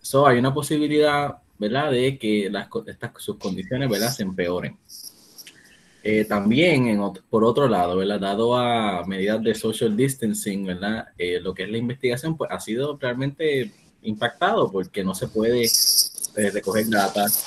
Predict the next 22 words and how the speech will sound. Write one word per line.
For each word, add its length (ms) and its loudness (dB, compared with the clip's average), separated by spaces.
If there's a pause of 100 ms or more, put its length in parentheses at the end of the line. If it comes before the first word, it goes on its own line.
(280)
no 140 4
se 180 0
puede, 800 4
eh, 320 0
llevar 280 2
a 60 0
cabo 180 2
muchos 260 0
de 60 -2
los 160 0
procesos 520 0
en 120 -2
persona 520 0
que 400 0 (140)
son 220 -4
característicos 720 0
de 80 2
estas 200 -4
investigaciones 840 -2
sobre 380 -4
este 240 -8
tema, 360 -4